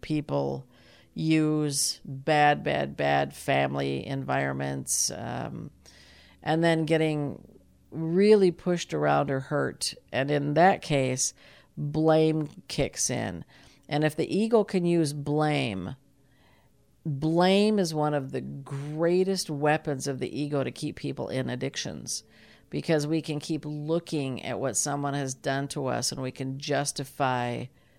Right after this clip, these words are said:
our behaviors. We can, especially drinking and drugs, because it helps us forget pain. So,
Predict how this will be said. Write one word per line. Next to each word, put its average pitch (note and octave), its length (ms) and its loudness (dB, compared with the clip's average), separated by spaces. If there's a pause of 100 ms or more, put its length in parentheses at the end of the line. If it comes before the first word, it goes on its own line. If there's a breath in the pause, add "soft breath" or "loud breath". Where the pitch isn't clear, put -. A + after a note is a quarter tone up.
(320 soft breath)
our C#3+ 180 2
behaviors. C3+ 880 -4 (180)
We C#3+ 240 -6
can, C#3+ 200 -6
especially E3 580 -2 (240)
drinking C#3 580 -2
and C3+ 200 -4
drugs, C3+ 400 -2
because B2 340 -8
it A2 100 -6
helps B2 280 -8
us - 100 -6
forget - 560 -6
pain. E2 360 -8 (960 soft breath)
So, C#3+ 580 2